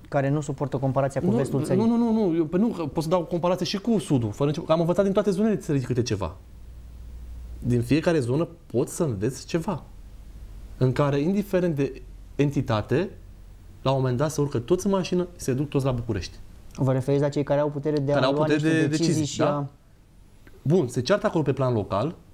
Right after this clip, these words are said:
Speaker 2: dar la un moment dat, când este nevoie, să urcă în mașină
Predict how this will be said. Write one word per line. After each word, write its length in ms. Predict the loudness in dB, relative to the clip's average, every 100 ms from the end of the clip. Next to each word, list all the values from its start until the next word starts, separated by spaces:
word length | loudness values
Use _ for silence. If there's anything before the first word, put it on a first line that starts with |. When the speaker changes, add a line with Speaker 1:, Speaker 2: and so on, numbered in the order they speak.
| -20 -8
Speaker 2:
dar 120 | 0
la 0 |
un 40 | 2
moment 180 | 2 2
dat, 180 | 2 0
când 140 | 0
este 260 | 0 0 -4
nevoie, 580 | -2 -2 0 2 2 -2 -8
să 320 | -6 -4 -4 -8 -18 -20 -20 -10 2
urcă 280 | 2 4 2
în 60 |
mașină 600 | 2 -2 -2 -2 0 -2